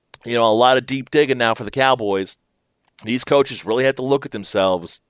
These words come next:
These players really have to look at themselves and, and figure out what kind of team they wanna be. Um, probably should have figured that out after the Dak injury.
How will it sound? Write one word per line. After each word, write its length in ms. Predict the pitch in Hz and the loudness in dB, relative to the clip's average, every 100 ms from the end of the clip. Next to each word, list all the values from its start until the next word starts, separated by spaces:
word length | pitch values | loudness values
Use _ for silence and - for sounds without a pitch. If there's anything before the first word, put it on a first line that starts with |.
| _ _ _ _ - | _ _ _ _ -14
These 200 | 107 113 | -8 -8
players 400 | - 139 139 117 | -4 2 4 4
really 200 | 85 110 | 0 -4
have 140 | 123 127 | -2 -4
to 60 | |
look 200 | 117 127 | -4 -6
at 80 | 151 | -6
themselves 480 | 101 92 101 98 90 | -14 -6 -2 -2 -2
and, 100 | 90 - - - 127 | -8 -12 -20 -20 -6
and 240 | 101 101 | -4 -4
figure 300 | - 120 113 | -2 0 4
out 160 | 120 92 | 2 2
what 180 | 110 113 | 0 -2
kind 220 | 120 117 | -2 -2
of 80 | - | -4
team 180 | 139 | -8
they 140 | 117 123 | -6 -4
wanna 300 | 120 113 110 | -2 -2 -2
be. 380 | 123 120 90 87 _ _ _ _ _ _ _ _ _ _ _ _ _ _ _ _ _ _ _ _ _ _ _ _ - | -2 -2 -4 -8 _ _ _ _ _ _ _ _ _ _ _ _ _ _ _ _ _ _ _ _ _ _ _ _ 0
Um, 480 | 135 147 143 139 135 _ _ _ _ _ _ _ _ _ _ _ _ _ _ _ _ _ _ _ _ _ _ _ _ _ _ _ _ _ _ _ | 2 2 0 -8 -18 _ _ _ _ _ _ _ _ _ _ _ _ _ _ _ _ _ _ _ _ _ _ _ _ _ _ _ _ _ _ _
probably 460 | - - 185 220 214 | -20 0 4 4 2
should 240 | - 202 | -2 -6
have 80 | 175 | -2
figured 240 | 190 185 | 0 2
that 160 | 175 165 | 4 6
out 160 | 160 156 | 6 4
after 240 | 151 147 | 2 0
the 60 | 113 | 2
Dak 280 | 143 143 | 2 2
injury. 460 | 120 104 78 62 - | -4 -10 -12 -16 -20